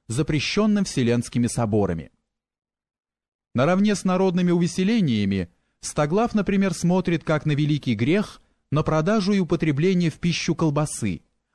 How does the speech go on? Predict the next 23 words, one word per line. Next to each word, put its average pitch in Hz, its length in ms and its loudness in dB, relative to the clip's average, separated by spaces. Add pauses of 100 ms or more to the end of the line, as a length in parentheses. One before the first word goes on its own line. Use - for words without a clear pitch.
а 113 120 0
также 127 420 0
тетеревей 131 540 0
и 117 40 0
зайцев, 127 560 -2
пойманных 131 480 2
силками, 156 720 -2 (340)
подводя 185 460 2
их - 160 -2
под 175 140 -4
статью 175 420 0
шестого 151 480 0
Вселенского 127 640 0
собора 143 540 0
об 127 240 -2
удавлении. 113 760 0 (1600)
Очевидно, 185 580 0
ко 180 120 0
многим 180 380 2
чертам 165 440 0
русской 165 340 0
народной 147 460 2
жизни 120 520 0